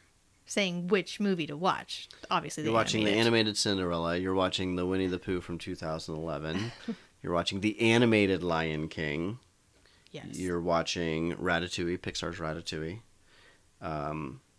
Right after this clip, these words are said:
Speaker 2: you're watching The Force Awakens by Star Wars. And then we still stand by Toy Story, Little Mermaid, Beauty and the Beast, Peter and Pan, Peter and Pan, <laughs> Peter Pan.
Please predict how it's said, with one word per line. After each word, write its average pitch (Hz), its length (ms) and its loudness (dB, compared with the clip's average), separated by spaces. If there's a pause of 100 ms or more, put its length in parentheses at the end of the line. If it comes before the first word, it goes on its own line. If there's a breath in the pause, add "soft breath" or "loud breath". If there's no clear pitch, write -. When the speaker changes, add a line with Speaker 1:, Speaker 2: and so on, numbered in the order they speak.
(180)
Speaker 2:
you're 92 140 -8
watching 85 300 0
The 87 60 -6
Force - 280 -2
Awakens 87 460 -4
by 78 120 -6
Star 87 340 0
Wars. 87 460 -4 (1040)
And 98 140 0
then 92 100 0
we 90 80 0
still - 240 2
stand 92 320 0
by 82 200 2
Toy 107 200 0
Story, 87 380 0
Little 87 220 -4
Mermaid, 78 420 -2
Beauty 82 180 -4
and 78 100 -4
the 76 40 -12
Beast, 82 240 -6
Peter - 180 -6
and - 120 -4
Pan, 139 320 -2 (160)
Peter 101 200 -2
and 90 180 -6
Pan, 120 200 -2 (120)
<laughs> - 140 -20
Peter 98 160 0
Pan. 131 240 4